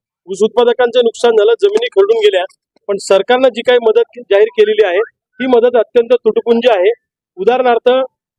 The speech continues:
दुधाळ जनावराला सदोतीस हजार रुपये जाहीर केले. दुधाळ जनावर सदोतीस हजार रुपयात येतच नाही, एक लाखाच्या पुढे जना-, दुधाळ जनावरांच्या किमती आहेत. त्यामुळे त्या रकमा वाढवून दिल्या पाहिजे.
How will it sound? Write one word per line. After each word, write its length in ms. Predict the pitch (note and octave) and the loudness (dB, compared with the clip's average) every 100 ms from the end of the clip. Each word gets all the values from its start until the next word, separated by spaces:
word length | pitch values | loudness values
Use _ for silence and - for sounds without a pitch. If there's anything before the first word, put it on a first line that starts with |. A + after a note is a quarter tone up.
| - | -4
दुधाळ 200 | G3+ A#3+ | 0 0
जनावराला 420 | A#3+ A#3+ B3 A#3+ B3 | 0 0 0 0 -2
सदोतीस 360 | G#3 G3+ B3 | -4 -4 0
हजार 140 | - A#3+ | 2 2
रुपये 220 | A#3+ A#3+ | 2 0
जाहीर 180 | A#3 G#3 | 2 0
केले. 260 | A#3 G#3+ G3 - _ _ _ _ _ | 0 0 0 -4 _ _ _ _ _
दुधाळ 280 | F#3+ G3+ A#3+ | -4 0 0
जनावर 340 | B3 B3 B3 C4 | 0 0 0 0
सदोतीस 380 | A3 A3 B3 | 0 0 0
हजार 180 | G#3+ B3 | 0 0
रुपयात 240 | A#3+ C4 B3+ | -2 -2 -2
येतच 320 | B3 C#4 C4+ | -2 -2 0
नाही, 120 | B3 E3 - _ _ F3+ | 0 -2 -8 _ _ 0
एक 100 | A#3+ | 0
लाखाच्या 400 | B3 A#3+ A#3+ A#3+ | 0 0 0 -2
पुढे 220 | B3 B3 A#3+ | -2 -2 2
जना-, 220 | A#3 A#3 | 2 2
दुधाळ 280 | G#3 G#3 A#3 | 0 0 2
जनावरांच्या 480 | A#3 A#3 A#3 A#3 A#3 - | 2 2 0 0 -2 -2
किमती 280 | G#3 G3 | -6 0
आहेत. 360 | G#3+ G3+ B3+ - _ _ - | 0 0 -4 -18 _ _ -6
त्यामुळे 280 | G#3+ A#3+ | -2 0
त्या 200 | B3 B3 | 0 0
रकमा 260 | B3 - B3 | 0 -2 0
वाढवून 280 | A#3+ G#3+ A#3 | 2 0 0
दिल्या 200 | A3+ A#3+ | 0 2
पाहिजे. 280 | A#3 G#3 | 2 2